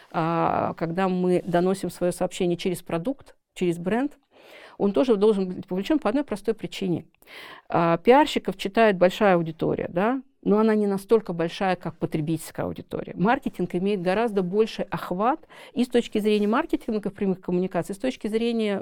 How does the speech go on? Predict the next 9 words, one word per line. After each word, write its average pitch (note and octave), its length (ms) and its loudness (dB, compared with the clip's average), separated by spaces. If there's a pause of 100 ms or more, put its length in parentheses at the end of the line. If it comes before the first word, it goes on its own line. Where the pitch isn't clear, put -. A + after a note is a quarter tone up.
ну, G#3+ 220 -4
просто G3+ 440 2
ритейла, G3+ 520 4
по-, - 180 -4
по-, - 180 2
потребителя. A3+ 680 -6 (380)
И G3 120 0
вот, A#3 320 4
э, G3 240 4